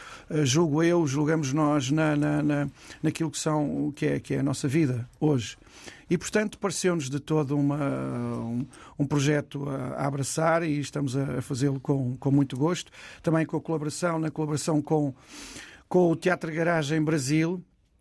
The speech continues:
que é o nosso homónimo em São Paulo, e, portanto, e a Anete Naiman também teve a, a, a gentileza e o gosto e o empenho em,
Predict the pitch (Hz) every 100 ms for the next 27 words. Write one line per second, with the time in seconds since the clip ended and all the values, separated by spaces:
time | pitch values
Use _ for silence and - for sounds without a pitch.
0 | _ - 156 151 151 147 139 - 147 151
1 | 139 139 123 127 131 147 123 147 147 156
2 | 156 - - - - - 147 - 165 151
3 | 156 170 165 160 156 160 156 165 165 151
4 | 151 139 143 135 143 135 135 131 143 135
5 | 131 117 135 123 147 151 147 156 139 135
6 | 143 131 156 147 - 143 147 147 151 139
7 | 139 139 131